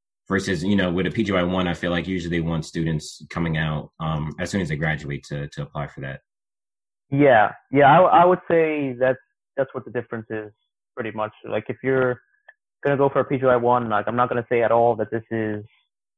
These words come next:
Speaker 2: you know, impossible to, you know, have some time off and then come
Speaker 1: Mm-hmm.
Speaker 2: back around after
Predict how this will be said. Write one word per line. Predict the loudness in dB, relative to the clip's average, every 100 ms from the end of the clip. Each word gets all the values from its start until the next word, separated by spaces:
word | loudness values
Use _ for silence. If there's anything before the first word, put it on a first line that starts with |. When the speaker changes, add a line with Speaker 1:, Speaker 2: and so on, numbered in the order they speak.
| _ _ _ _ _
Speaker 2:
you | -6
know, | -4
impossible | -4 0 2 2 0 2 2 0 -6
to, | -8
you | -6
know, | -6
have | -2 -2 -4 -14
some | -14 -10 -4
time | -2 2
off | 4 4 2 _ _ _ _ _ -6
and | -2
then | 0
come | 0
Speaker 1:
Mm-hmm. | 0
Speaker 2:
back | 0 0
around | 0 2 2 0
after | -2 -4